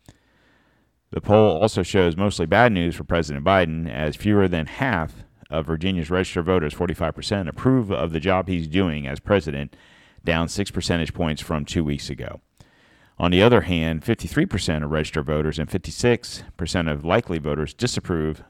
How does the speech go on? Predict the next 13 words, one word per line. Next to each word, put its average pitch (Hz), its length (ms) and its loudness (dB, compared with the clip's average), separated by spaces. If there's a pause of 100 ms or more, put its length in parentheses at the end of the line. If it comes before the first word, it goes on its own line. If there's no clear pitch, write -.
of 73 160 -4
Biden's 76 380 -2
job 90 260 2
performance, 73 520 -6 (560)
and 82 120 -4
that's 85 180 0
actually 80 400 -2
up 87 240 0
from 71 140 -10
forty-eight 80 480 0
and - 100 -14
forty-nine, 76 380 -2
respectively. 65 680 -8